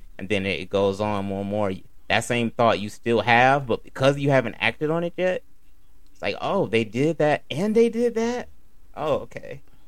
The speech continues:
Then all of a sudden, two years later, that same podcast,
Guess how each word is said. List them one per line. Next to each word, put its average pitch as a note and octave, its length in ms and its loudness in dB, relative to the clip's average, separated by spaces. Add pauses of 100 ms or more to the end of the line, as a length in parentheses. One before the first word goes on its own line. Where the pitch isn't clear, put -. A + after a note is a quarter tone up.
(180)
Then A2 160 -2
all B2 320 4
of A2+ 80 0
a A#2 60 -4
sudden, A#2+ 300 2
two C3+ 180 0
years A#2+ 280 -2
later, A2 340 0 (1080)
that G#2+ 240 2
same A#2+ 380 0
podcast, B2 640 2